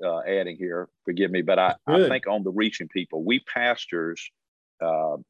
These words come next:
Speaker 1: and a lot of this is our desire to be a people pleaser. That's a constant temptation as a pastor. You, you get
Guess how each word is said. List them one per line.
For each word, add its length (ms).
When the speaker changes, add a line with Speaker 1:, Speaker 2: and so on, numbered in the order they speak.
Speaker 1:
and 200
a 60
lot 220
of 40
this 160
is 120
our 200
desire 460
to 80
be 140
a 60
people 420
pleaser. 400
That's 160
a 100
constant 460
temptation 520
as 120
a 40
pastor. 500
You, 260
you 140
get 220